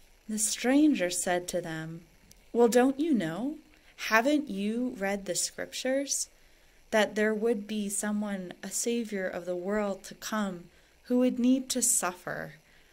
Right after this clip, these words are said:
first, but in the end would change everything through his love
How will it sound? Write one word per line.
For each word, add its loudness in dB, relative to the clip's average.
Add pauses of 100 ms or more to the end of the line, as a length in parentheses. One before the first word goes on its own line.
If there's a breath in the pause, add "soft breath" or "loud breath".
(140 soft breath)
first, -4 (420 soft breath)
but -2
in 0
the 0
end 2
would -4
change -2 (140)
everything -6 (240)
through -6
his -8
love -2